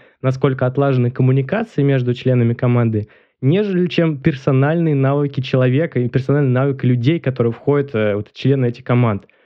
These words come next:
То есть, по факту, мы приходим к тому, что нам приходится, и вот нам как бы надо общаться, нам нужно, э, использ-, и, изучать и развивать различные, вот эту T-шейпность, то есть свою,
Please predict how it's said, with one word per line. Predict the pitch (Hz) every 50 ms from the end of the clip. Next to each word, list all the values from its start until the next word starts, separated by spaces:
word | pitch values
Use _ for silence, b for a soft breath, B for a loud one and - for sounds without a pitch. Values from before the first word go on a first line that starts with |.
| b b b -
То | 135
есть, | 131 135
по | - 143
факту, | 131 139 190 254 - - - 175 156 131 B B B B
мы | 143 139
приходим | 131 151 147 - 147 143 135
к |
тому, | 127 139 160 226
что | 240 - - - 156 147 143 135 127 120 -
нам | 143 151 151 151 151 156 185 202 180 - - - - _
приходится, | - 170 165 - - 247 226 185 180 160 - _ 151 139 131
и | 127 131 147 147 165 165 160 160 156
вот | 156 156 143 -
нам | 160 165 170 156 151 135 131 127
как | 131 135 131
бы | 131 131
надо | 131 147 170 175 143 131
общаться, | 127 127 - - 226 240 226 - 151
нам | 147 151 147
нужно, | 147 156 160 147 143 143 143 135 135 B B B B -
э, | 127 120 123 120 123 123 123 - -
использ-, | 101 - 143 - 147 160 147 - - - 180 180 170 147 -
и, | 156 151 151 151 147 156 156
изучать | 147 147 156 139 - 160 170 180 175 - -
и | 135
развивать | 135 131 127 127 131 131 131 151 143 139 135 - 139
различные, | 139 131 123 123 120 123 127 120 135 139 143 - - 123 113
вот | 107 107
эту | 107 -
T-шейпность, | _ - 127 - - 151 147 135 131 113 107 -
то | -
есть | 113 - -
свою, | _ 113 110 107 107 110 104